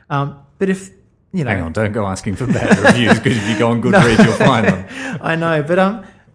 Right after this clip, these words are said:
Speaker 1: I, I honestly, and I think it's to do with all, when I think of this book, I don't think of the few years it took to write it and get it published. I think of my whole life to this moment.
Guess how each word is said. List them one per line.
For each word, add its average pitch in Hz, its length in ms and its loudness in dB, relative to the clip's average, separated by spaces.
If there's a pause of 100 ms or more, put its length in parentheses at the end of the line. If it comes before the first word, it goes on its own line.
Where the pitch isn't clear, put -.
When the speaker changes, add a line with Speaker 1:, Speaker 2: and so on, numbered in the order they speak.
(160)
Speaker 1:
I, 185 140 -2
I 170 180 2
honestly, 180 480 0
and 156 120 -2
I 165 60 0
think 190 240 -2
it's 151 140 -8
to 160 100 -4
do 135 360 -4
with 120 380 -8 (220)
all, 170 400 -2
when 156 280 -6
I 185 100 0
think 175 240 -8
of 131 100 -10
this 123 160 -10
book, 123 240 -16
I 139 80 -8
don't 170 260 -6
think 139 220 -12
of 110 120 -14
the 107 80 -20
few - 180 -16
years 113 280 -12
it 110 120 -16
took 135 160 -18
to 120 100 -16
write 107 300 -12
it 104 80 -14
and 101 80 -20
get 110 100 -16
it - 100 -20
published. 113 380 -20 (380)
I 139 60 -6
think 196 220 -6
of 151 120 -8
my 120 140 -8
whole 117 340 -8
life 113 400 -10
to - 100 -20
this 104 240 -18
moment. 110 380 -14